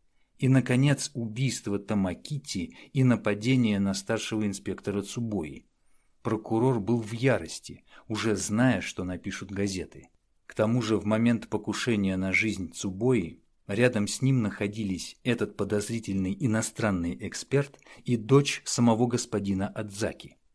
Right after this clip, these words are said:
Два телевизионных канала, принадлежащих ему, уже вели прямой репортаж с места происшествия.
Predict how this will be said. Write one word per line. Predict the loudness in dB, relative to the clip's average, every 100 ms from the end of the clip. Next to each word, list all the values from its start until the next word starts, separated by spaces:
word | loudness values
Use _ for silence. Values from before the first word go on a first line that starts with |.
| -6
Два | 0 6 6
телевизионных | 4 0 2 0 2 4 4 2 -2 -2
канала, | -2 2 4 2 0
принадлежащих | -6 -6 -4 -4 -2 -2 -2 -4 -6 -8 -8
ему, | -2 2 2 0 -4
уже | -2 4 4
вели | 4 2 2
прямой | 2 2 4 4 4
репортаж | 0 -2 -2 0 0 0
с | 0
места | 0 0 -4
происшествия. | -2 0 0 4 2 2 -4 -8 -10